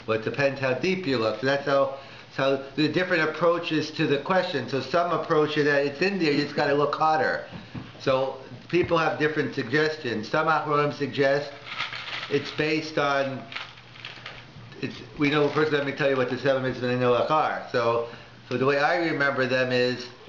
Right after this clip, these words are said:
the big three, the three things you have to give up your life for, Gil Arayis, Ritzicha, et cetera. And then Aleph, Beis, Gimel, Dalet, Eiver Min Achai,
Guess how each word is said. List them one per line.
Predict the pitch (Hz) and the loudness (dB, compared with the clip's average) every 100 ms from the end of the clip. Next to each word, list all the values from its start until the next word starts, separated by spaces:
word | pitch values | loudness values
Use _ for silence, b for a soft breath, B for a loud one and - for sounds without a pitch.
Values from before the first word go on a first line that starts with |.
| - - | -10 -6
the | |
big | 107 147 156 - | -2 0 0 -2
three, | - 131 135 143 156 160 - - - | -2 2 4 4 0 -4 -12 -14 -10
the | 87 87 131 | -10 -4 -2
three | 123 143 156 156 | 0 2 4 2
things | - 156 156 147 143 | 0 2 2 0 0
you | 131 | 2
have | 139 | 2
to | 147 | 0
give | 135 127 | 2 2
up | 123 | 2
your | 127 | 2
life | 117 143 117 | 2 0 0
for, | 143 151 151 113 | 2 4 4 2
Gil | 123 123 | 2 2
Arayis, | 123 131 127 127 - - B B B | 4 4 4 2 -2 -12 B B B
Ritzicha, | 107 - - 127 123 127 123 123 - - | -8 -4 0 0 2 2 2 0 -6 -6
et | 113 | -4
cetera. | - 127 127 170 | 0 0 2 2
And | 151 | 2
then | 160 175 160 | 0 -2 0
Aleph, | 151 156 151 | 2 2 2
Beis, | 151 143 | 2 2
Gimel, | 156 151 151 | 2 2 2
Dalet, | 175 175 156 147 | 4 4 2 2
Eiver | 156 156 160 | 2 2 2
Min | 147 | 2
Achai, | 139 - 131 131 143 165 | 2 2 2 4 4 0